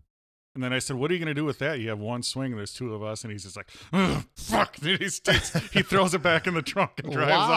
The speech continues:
Speaker 1: off.
Speaker 2: I, and I thought I might throw him the change at the guy next to me. But actually having these face-to-face with, I mean, that's weapons.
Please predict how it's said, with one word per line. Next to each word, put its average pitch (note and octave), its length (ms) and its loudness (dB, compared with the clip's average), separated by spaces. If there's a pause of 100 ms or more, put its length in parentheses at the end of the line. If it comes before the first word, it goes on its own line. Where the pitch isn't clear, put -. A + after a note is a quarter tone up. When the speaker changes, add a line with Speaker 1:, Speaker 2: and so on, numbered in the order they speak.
Speaker 1:
off. C3 100 0
Speaker 2:
I, F3 140 2
and E3+ 240 0
I G#3 100 2
thought D#4 220 2
I - 20 -4
might E3+ 200 2
throw F#3 180 2
him E3+ 60 0
the D3 80 0
change D#3+ 420 -2
at B2+ 120 0
the C3 80 -8
guy A#2+ 200 -4
next A#2 280 -6
to G3 120 -4
me. A2+ 240 -4 (880)
But C#3+ 140 0
actually F3+ 540 0
having D#3 400 0
these C3 520 -4 (520)
face-to-face E3 960 -2
with, A#2+ 180 -4 (240)
I E3 40 -4
mean, E3+ 100 2
that's B3 160 0
weapons. C#3 640 -4